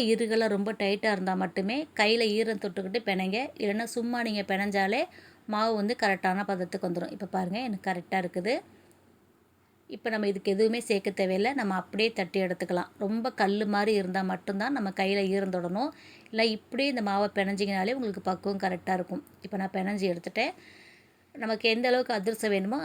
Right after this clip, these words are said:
அந்த அளவுக்கு சின்ன சின்ன உருண்டைகளா நம்ம உருட்டி வச்சுக்கலாம். அப்பதான் எண்ணெய் சூடானதும் அப்படியே நம்ம தட்டி தட்டி போடுறதுக்கு நமக்கு கரெக்டா இருக்கும். இப்ப நான் இந்த அளவுக்கு உருட்டிக்கிறேன். எனக்கு வந்து எல்லாமே கரெக்டா இருக்குது. அதே மாதிரி எண்ணெய் வந்து நல்லா சூடானதுக்கப்புறம் மிதமான தீயில வச்சுக்கோங்க அடுப்பை.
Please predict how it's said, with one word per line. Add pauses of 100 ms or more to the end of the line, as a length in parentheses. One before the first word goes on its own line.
அந்த
அளவுக்கு
சின்ன
சின்ன
உருண்டைகளா
நம்ம
உருட்டி
வச்சுக்கலாம். (440)
அப்பதான்
எண்ணெய்
சூடானதும்
அப்படியே
நம்ம (120)
தட்டி
தட்டி (120)
போடுறதுக்கு (140)
நமக்கு (120)
கரெக்டா
இருக்கும். (300)
இப்ப
நான்
இந்த
அளவுக்கு
உருட்டிக்கிறேன்.
எனக்கு
வந்து
எல்லாமே (120)
கரெக்டா
இருக்குது. (840)
அதே (120)
மாதிரி (140)
எண்ணெய்
வந்து
நல்லா
சூடானதுக்கப்புறம் (180)
மிதமான
தீயில
வச்சுக்கோங்க
அடுப்பை.